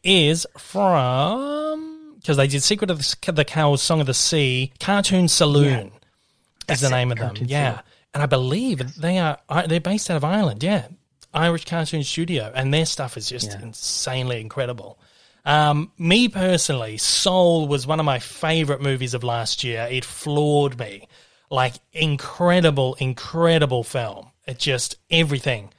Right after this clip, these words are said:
Speaker 1: The animation,
Speaker 2: Yeah.
Speaker 1: the writing, the voice performances, just, ev-, it's just such, that movie. I got to the end of that movie, I rewound it to halfway, to the halfway mark and rewatched the last, like,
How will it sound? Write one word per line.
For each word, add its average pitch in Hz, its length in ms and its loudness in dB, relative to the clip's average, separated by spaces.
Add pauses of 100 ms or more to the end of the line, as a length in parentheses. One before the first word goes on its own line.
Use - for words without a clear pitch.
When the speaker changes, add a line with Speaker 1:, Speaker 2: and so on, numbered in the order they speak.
(240)
Speaker 1:
The - 140 -10
animation, 135 600 0
Speaker 2:
Yeah. 101 60 -2
Speaker 1:
the 131 80 2
writing, 131 600 0
the 123 120 -4
voice 151 520 -2
performances, 131 960 -2 (720)
just, 175 320 2
ev-, 147 120 4
it's 143 280 0
just 185 240 4
such, 165 280 2
that 151 360 -2
movie. 143 300 2 (380)
I 175 120 0
got 208 160 0
to - 80 -6
the 180 120 2
end 175 120 2
of 170 60 4
that 143 140 4
movie, 127 320 -2
I 131 140 0
rewound 131 840 -2
it 113 160 -10
to 139 80 -6
halfway, 127 640 -4 (180)
to 151 80 -4
the 139 80 0
halfway 131 460 0
mark 113 280 -6 (120)
and 135 180 0
rewatched 127 460 -2
the 131 100 0
last, 123 500 -2
like, 123 320 -6